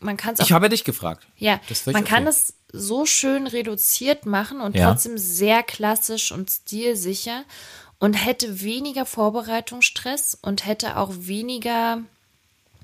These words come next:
Speaker 1: finanzielle Belastung, wenn man das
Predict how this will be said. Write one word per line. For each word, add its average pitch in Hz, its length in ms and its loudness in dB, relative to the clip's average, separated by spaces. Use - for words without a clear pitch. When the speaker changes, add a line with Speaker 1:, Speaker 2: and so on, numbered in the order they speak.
Speaker 1:
finanzielle 196 640 2
Belastung, 175 800 -2
wenn 180 120 -6
man 175 180 -2
das - 440 0